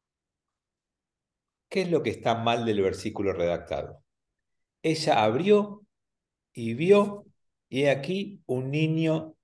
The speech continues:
que lloraba. El texto debería haber dicho que ella oyó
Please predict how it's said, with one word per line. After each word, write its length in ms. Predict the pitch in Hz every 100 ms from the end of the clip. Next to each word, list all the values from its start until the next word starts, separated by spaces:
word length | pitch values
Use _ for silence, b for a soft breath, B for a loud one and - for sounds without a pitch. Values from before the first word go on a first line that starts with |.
| -
que 140 | 101
lloraba. 680 | 98 101 95 76 71 71 - _ _ _ _ _ _ _ _ _ _ _ - - - _ _ _ _ _ _ _ -
El 200 | 139 -
texto 400 | 220 226 - 139
debería 400 | 117 113 117 156
haber 260 | 127 117 107
dicho 580 | 110 107 90 90 - _ _ _ _ _ _ _ _
que 280 | - 127 165
ella 400 | 165 170 151 - - _ _ _
oyó 840 | 131 113 - - 220 120 - -